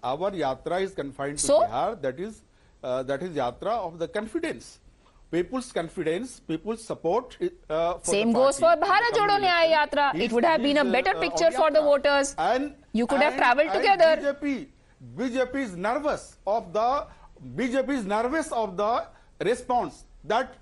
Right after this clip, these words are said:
Speaker 1: Shri Tejasvi Yadav ji is getting in Bihar.
Speaker 2: How?
Speaker 1: He has
Speaker 2: Why did you
Speaker 1: become a hero.
Speaker 2: What
Speaker 1: Now
Speaker 2: makes
Speaker 1: he
Speaker 2: you
Speaker 1: is a
Speaker 2: feel
Speaker 1: hero
Speaker 2: that?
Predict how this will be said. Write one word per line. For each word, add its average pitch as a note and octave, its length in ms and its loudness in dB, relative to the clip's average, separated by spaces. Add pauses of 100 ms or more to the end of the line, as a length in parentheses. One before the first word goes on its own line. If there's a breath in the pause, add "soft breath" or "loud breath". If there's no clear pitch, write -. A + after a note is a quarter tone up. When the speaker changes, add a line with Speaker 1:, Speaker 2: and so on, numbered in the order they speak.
(160)
Speaker 1:
Shri G#3 200 -4
Tejasvi G3+ 460 -6
Yadav G#3 360 -2
ji G#3+ 80 -6
is A#3 60 -6
getting A3+ 400 -2
in A#3 120 -6
Bihar. F3 300 -2 (720)
Speaker 2:
How? D#4 240 4
Speaker 1:
He C4 60 4
has B3 100 2
Speaker 2:
Why C4+ 140 6
did F4 160 0
you F#4+ 80 2
Speaker 1:
become B3 80 -6
a G#3 40 -6
hero. A3 400 -2 (200)
Speaker 2:
What D4+ 180 4
Speaker 1:
Now - 60 -4
Speaker 2:
makes G4+ 160 -2
Speaker 1:
he A4 60 4
Speaker 2:
you A4+ 40 0
Speaker 1:
is - 60 0
a - 20 4
Speaker 2:
feel F4+ 140 4
Speaker 1:
hero F#4+ 40 2
Speaker 2:
that? F3+ 260 2